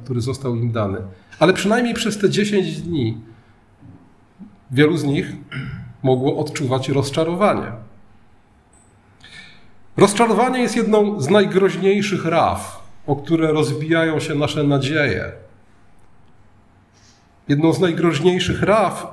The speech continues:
o którą rozbija się często wiara. U źródeł rozczarowania leżą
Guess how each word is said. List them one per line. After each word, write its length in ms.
o 100
którą 560
rozbija 680
się 160
często 600
wiara. 640
U 120
źródeł 480
rozczarowania 680
leżą 500